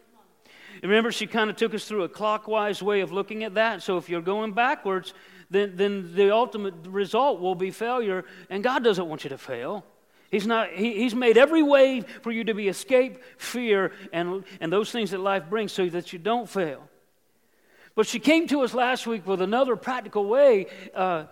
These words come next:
biblical, scriptural way, and man, it just, it registered with me so much that she s-, kinda took us the, the clockwise way.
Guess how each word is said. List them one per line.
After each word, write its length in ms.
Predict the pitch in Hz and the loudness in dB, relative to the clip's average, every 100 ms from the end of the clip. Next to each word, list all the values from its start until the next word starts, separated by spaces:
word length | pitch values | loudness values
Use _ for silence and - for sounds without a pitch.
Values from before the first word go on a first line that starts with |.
| 151 | 0
biblical, 340 | 247 233 190 | 0 0 -6
scriptural 520 | - 285 - - 175 | -4 -2 -2 -2 -2
way, 320 | 156 175 202 - - - - | 0 0 -2 -4 -16 -20 -12
and 180 | 180 190 | -10 -6
man, 160 | 269 | -6
it 140 | 226 190 | -6 -8
just, 180 | 202 | -10
it 140 | 185 180 196 180 | -8 -10 -12 -8
registered 580 | 190 269 277 254 220 175 | 0 2 2 -6 -6 -4
with 140 | 185 | -4
me 100 | 170 | -4
so 220 | 165 196 180 | -8 -8 -4
much 340 | 262 269 - | -2 -2 -4
that 220 | 202 190 - - 196 185 | -6 -6 -10 -20 -20 -14
she 180 | - | -8
s-, 180 | 233 - 247 | -8 -8 -6
kinda 220 | 269 254 | -2 -2
took 220 | - 247 | -2 -4
us 100 | 233 | -6
the, 260 | - 185 165 | -4 -6 -6
the 120 | 175 - | -6 -4
clockwise 640 | 247 254 - 254 254 - | -2 -2 -2 -2 -2 0
way. 380 | 254 277 294 | 0 0 -2